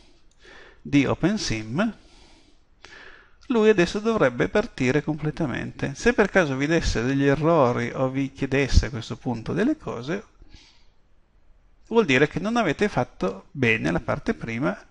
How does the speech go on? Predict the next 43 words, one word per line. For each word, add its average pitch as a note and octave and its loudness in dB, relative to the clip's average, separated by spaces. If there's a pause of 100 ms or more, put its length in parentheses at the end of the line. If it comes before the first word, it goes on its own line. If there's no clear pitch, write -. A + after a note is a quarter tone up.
(240)
oppure G3+ 2
non C#3 -6
avete B2 0
dato, A#2+ 2 (100)
quindi A#2+ -2
non A#2 -2
avete C3+ 2
per B2 0
esempio B2+ -2
su - -10
questo, B2+ 0
se - -6
manca B2 -2 (320)
il A#2+ -2
mowes A#2+ 0
lui A2+ -4
non E3+ -2
parte, A#2 0 (1080)
oppure A#3 4
se F3 2
non E3 4
gli D3+ 2
avete E3+ 2
dato D#3+ 2
le E3+ -2
autorizzazioni D3+ 0
o F#3 0
se - -8
non F3 -6
avete B2 -2
scaricato B2+ -2
il A#2+ -8
dot A#2+ -4
net, A#2 -4
che - -6
è - -2
un B2 -8
pezzettino A2+ -4
di D3+ -4
Windows A2+ -8
che A#2+ -6
gli B2 -12
serve. A#2 -4